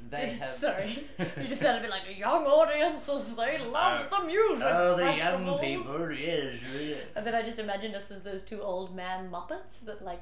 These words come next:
Speaker 1: yell stupid
Speaker 2: We're
Speaker 1: things.
Speaker 2: totally those old man
Speaker 1: Oh my
Speaker 2: Muppets.
Speaker 1: God.
Speaker 2: <laughs> We're already those
Speaker 1: I'm
Speaker 2: old
Speaker 1: so
Speaker 2: man
Speaker 1: into it.
Speaker 2: Muppets.
Speaker 1: I'm so into it.
Speaker 2: <laughs> But, you know, like, it's true. And, and part of that is because they have learned about music from their peers, and their peers are excited about it, and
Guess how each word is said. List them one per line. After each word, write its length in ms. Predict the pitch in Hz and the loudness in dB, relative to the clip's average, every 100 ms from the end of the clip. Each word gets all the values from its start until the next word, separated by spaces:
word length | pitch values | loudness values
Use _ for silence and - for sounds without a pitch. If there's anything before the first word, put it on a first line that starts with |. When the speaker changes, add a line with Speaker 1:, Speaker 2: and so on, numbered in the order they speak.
| 185 | -10
Speaker 1:
yell 320 | 180 180 220 | -8 -8 -8
stupid 380 | - 208 190 175 | -12 -12 -12 -10
Speaker 2:
We're 100 | 196 | -8
Speaker 1:
things. 120 | - - | -8 -6
Speaker 2:
totally 360 | 87 - - | -6 -8 -12
those 240 | 82 - 87 | -12 -12 -10
old 120 | 78 | -10
man 80 | 85 | -8
Speaker 1:
Oh 60 | - | -8
my 140 | - | -6
Speaker 2:
Muppets. 600 | - - - 170 214 165 | -4 -2 -2 -2 0 0
Speaker 1:
God. 140 | 160 156 | -2 0
Speaker 2:
<laughs> 60 | |
We're 200 | 143 135 | 2 2
already 380 | 117 110 98 101 | 2 2 -2 -4
those 160 | 92 92 | -8 -4
Speaker 1:
I'm 120 | 208 | -4
Speaker 2:
old 80 | 226 | -4
Speaker 1:
so 220 | - 214 196 | -2 -2 0
Speaker 2:
man 120 | 196 | -4
Speaker 1:
into 120 | 190 | -6
it. 220 | 180 180 | -8 -8
Speaker 2:
Muppets. 160 | - - | -8 -6
Speaker 1:
I'm 120 | 208 | -4
so 80 | 185 | -2
into 340 | 190 185 180 165 | -2 -2 -2 -6
it. 60 | - | -6
Speaker 2:
<laughs> 40 | - - - | -10 -10 -2
But, 200 | - - | 0 0
you 80 | 202 | -2
know, 100 | - | -2
like, 200 | 135 117 120 - - | -2 -2 -8 -10 -10
it's 180 | 170 - | -10 -8
true. 320 | 247 180 98 - - - | -4 -4 -6 -10 -12 -10
And, 460 | 147 156 151 156 151 - - - | -4 -2 -2 -4 -8 -10 -12 -6
and 140 | 160 | -4
part 160 | 165 208 | -2 -4
of 40 | |
that 80 | 196 | -2
is 80 | 160 | -4
because 360 | - - 117 107 | -6 -6 -6 -4
they 340 | 104 101 98 | -4 -4 -6
have 180 | - 101 - 110 | -6 -6 -8 -8
learned 300 | 101 101 107 | -4 -4 -4
about 220 | 98 104 | -6 -8
music 260 | 95 107 - | -10 -10 -10
from 180 | - 110 | -8 -6
their 120 | 120 | -6
peers, 400 | - - 90 92 | -10 -10 -10 -10
and 80 | 92 | -10
their 80 | 87 | -12
peers 280 | - 120 104 | -10 -10 -10
are 80 | |
excited 400 | 101 - 85 85 | -10 -8 -8 -8
about 280 | 85 82 82 | -8 -8 -8
it, 100 | 87 | -8
and 240 | 95 92 | -8 -10